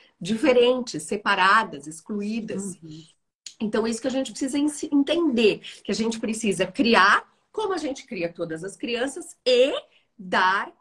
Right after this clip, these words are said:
Speaker 1: caminho, acessibilidade. Qual que é a grande questão do autismo? A questão do autismo é a acessibilidade, é a comunicação com eles, que é e pode ser prejudicada.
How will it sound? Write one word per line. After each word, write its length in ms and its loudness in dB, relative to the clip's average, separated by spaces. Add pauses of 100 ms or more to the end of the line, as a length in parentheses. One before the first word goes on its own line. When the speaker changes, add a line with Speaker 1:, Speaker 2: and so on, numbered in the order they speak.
(220)
Speaker 1:
caminho, 640 -10
acessibilidade. 840 -10
Qual 160 -14
que 120 -14
é 40 -4
a 80 -4
grande 420 -4
questão 480 -10
do 80 -6
autismo? 720 -10 (420)
A 60 -16
questão 400 -4
do 80 -2
autismo 880 -4
é 200 -4
a 360 0
acessibilidade, 1300 -6
é 40 -2
a 100 -8 (120)
comunicação 1120 -2
com 260 -8
eles, 540 -10
que 280 -6
é 240 -2 (380)
e 120 -4
pode 380 -2
ser 160 -6
prejudicada. 880 -10